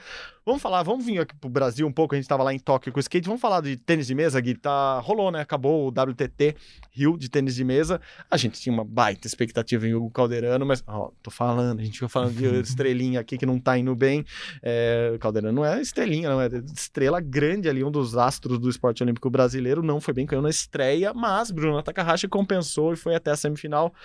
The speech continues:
Speaker 1: um campeonato importante, o Brasil trouxe pra cá, trouxe pro Rio de Janeiro, nossa melhor mesa tenista foi a Bruna Takahashi.
Speaker 2: É isso, é,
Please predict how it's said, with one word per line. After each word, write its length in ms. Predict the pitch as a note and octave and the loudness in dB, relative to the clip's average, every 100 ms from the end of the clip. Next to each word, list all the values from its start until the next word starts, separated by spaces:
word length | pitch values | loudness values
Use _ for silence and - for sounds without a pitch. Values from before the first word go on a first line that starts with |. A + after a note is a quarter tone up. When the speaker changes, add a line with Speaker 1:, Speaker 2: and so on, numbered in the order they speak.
| - - - | -18 -16 -4
Speaker 1:
um 440 | F3 F3 E3+ D#3+ D3 | -2 2 2 0 0
campeonato 320 | C3 B2+ C#3 | 0 0 0
importante, 680 | C3 B2+ - B2+ G#3+ D#4 B3 | -2 -2 0 0 0 -2 -4
o 20 | |
Brasil 540 | A#2 A#2+ A2 A#2 A2 - - | 0 2 2 2 0 -4 0
trouxe 340 | B2 A#2 A#2+ | 0 2 -2
pra 200 | - A2+ | 0 -2
cá, 240 | - A#2+ | 0 0
trouxe 260 | D#3 B2+ A2 | 0 -2 -4
pro 160 | - B2+ | -2 0
Rio 80 | |
de 80 | A#2+ | 2
Janeiro, 380 | D3 D3 E3+ G3+ - - - - | 0 0 0 0 -6 -18 -20 -20
nossa 360 | A3 E3 D3 C#3+ | -4 -2 0 -2
melhor 360 | C#3 B2 A#2+ | 0 4 4
mesa 200 | A#2+ A#2 | 2 -4
tenista 400 | B2 B2+ B2 B2+ | -2 0 0 0
foi 200 | C3+ C3 | -4 -2
a 40 | B2+ | 0
Bruna 240 | B2 B2 | 0 -2
Takahashi. 420 | C3 C3 G2+ - - _ - | -2 -2 -4 -6 -10 _ -4
Speaker 2:
É 160 | C#3 | 0
isso, 260 | C3 A2 A#2+ | 0 0 0
é, 120 | A2 | -2